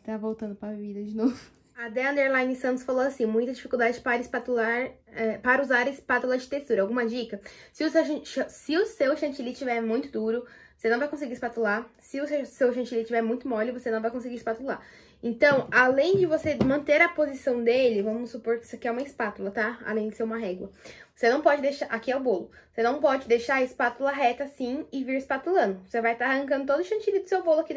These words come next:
se você fizer esse processo. Ó, você vai tá, é, total em contato, vai tá reta a espátula, ó. Ela vai tá reta. Deixa eu ver se tá vendo, mostrando pra vocês. Ó,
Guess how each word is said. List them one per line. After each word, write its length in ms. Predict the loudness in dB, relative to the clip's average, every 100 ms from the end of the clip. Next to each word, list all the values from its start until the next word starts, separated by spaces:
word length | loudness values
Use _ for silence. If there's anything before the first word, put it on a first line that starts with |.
| -2
se 140 | -4
você 160 | -10 -10
fizer 220 | -4 -4
esse 100 | -4
processo. 520 | 0 0 2 -2 -2 -16 -20 -20 _
Ó, 240 | 0 0 0
você 100 | 0
vai 160 | -2
tá, 380 | 0 2 2 0 -10 _ _ _ 2
é, 340 | 6 6 6
total 440 | 2 -2 4 4 6
em 100 | 4
contato, 500 | 2 2 2 2 0
vai 140 | -2
tá 120 | -2
reta 640 | -2 4 4 4 -4 -8 -8
a 100 | -8
espátula, 560 | -8 -4 -4 -4 -4 -4
ó. 160 | -4 -8 _ _ _ _
Ela 240 | -8 -6
vai 100 | -8
tá 160 | -10 -10
reta. 320 | -10 -12 -14
Deixa 200 | -20 -14
eu 40 | -12
ver 80 |
se 60 | -8
tá 80 | -10
vendo, 200 | -8 -10
mostrando 280 | -10 -10 -10
pra 120 | -12
vocês. 300 | -12 -14 -16 -20 -20 -20 -20 _
Ó, 300 | -2 -2 -2